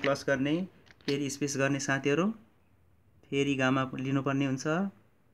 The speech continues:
यो लिए है, अनि यो आएको अवस्था छ साथीहरू। अब यहाँनिर टिक मारिदिने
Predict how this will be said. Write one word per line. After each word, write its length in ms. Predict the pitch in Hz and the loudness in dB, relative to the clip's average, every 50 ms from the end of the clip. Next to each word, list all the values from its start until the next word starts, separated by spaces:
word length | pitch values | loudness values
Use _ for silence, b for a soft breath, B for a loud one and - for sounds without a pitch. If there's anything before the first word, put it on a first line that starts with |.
| _ _ _ _ 156 | _ _ _ _ -10
यो 300 | 147 139 131 131 135 139 | -6 -4 -2 0 0 0
लिए 280 | 135 131 131 139 139 | 0 2 2 2 2
है, 260 | 131 123 151 190 220 214 b b b b b b b b b _ - | 4 4 4 4 2 0 b b b b b b b b b _ -6
अनि 420 | 147 135 139 147 160 175 196 208 - - - - - | -2 2 4 4 4 4 2 0 -4 -8 -14 -12 -6
यो 220 | 135 135 139 143 135 - - | -4 -2 -2 -2 -4 -2 0
आएको 380 | 135 135 139 135 147 135 127 | 2 2 2 2 4 4 4
अवस्था 240 | 123 131 131 - 131 | 4 2 0 -2 -4
छ 20 | 127 | -6
साथीहरू। 380 | - - 120 123 - 135 135 | -4 -6 -6 -6 -2 0 2
अब 80 | 131 131 | 2 4
यहाँनिर 300 | 123 123 123 127 131 135 | 4 4 4 4 2 0
टिक 280 | 131 - 139 131 - | -2 -2 -4 -2 0
मारिदिने 640 | 135 131 131 135 127 127 123 131 131 147 170 196 214 | 2 4 6 6 4 4 4 2 2 2 2 2 0